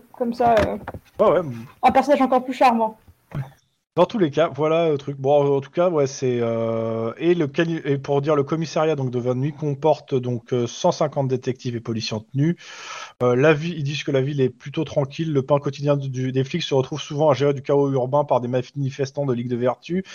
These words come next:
Speaker 2: des happenings sexuels en public, des files d'attente, euh, pour des séances de dédicaces, l'arrêt et l'arrestation de quelques tordus de temps à autre pour, euh, pour agrémenter l'ordinaire. Et ils ont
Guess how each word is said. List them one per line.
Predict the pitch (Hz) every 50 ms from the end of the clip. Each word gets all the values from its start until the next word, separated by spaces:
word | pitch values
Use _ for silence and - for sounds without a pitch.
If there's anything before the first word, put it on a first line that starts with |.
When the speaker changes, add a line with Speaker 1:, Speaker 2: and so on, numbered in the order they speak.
| - - - - _
Speaker 2:
des | - 151 147 156
happenings | 170 160 165 156 151 151 147
sexuels | 139 - - 143 131 - - 143 135
en | 123 120
public, | - - 123 120 139 156 180 180 -
des | 156 156
files | 151 - 156 147
d'attente, | 139 151 147 147 - 151 160 143 - - 147
euh, | 127 120 120 127 - _ - - - - - - - - _ _
pour | - 151
des | 143 135
séances | 135 - 156 143 139
de | 135 131
dédicaces, | 127 123 123 120 - - 135 151 175 - - 143 123 123 - _ - 131
l'arrêt | 139 143 139 147 156 160 151 -
et | 156 165 160
l'arrestation | 147 135 135 131 - 143 - - 170
de | 170 147
quelques | 131 - 156 135 131 - 143 139
tordus | 156 135 127 123 139 151
de | 143 135
temps | 127 - 135 131 131
à | 127
autre | 123 135 156 156
pour, | - - 143 131 127 120
euh, | 117 113 113 113 110
pour | 107 - 131 123 123
agrémenter | 127 123 131 131 127 123 - 160
l'ordinaire. | 139 127 120 120 113 110 104 107 - - _ _ _ _ _ _ _ _ _ _ _ -
Et | 170 196 208 208 196
ils | 180 165 147 139 160
ont | 180 190 190 196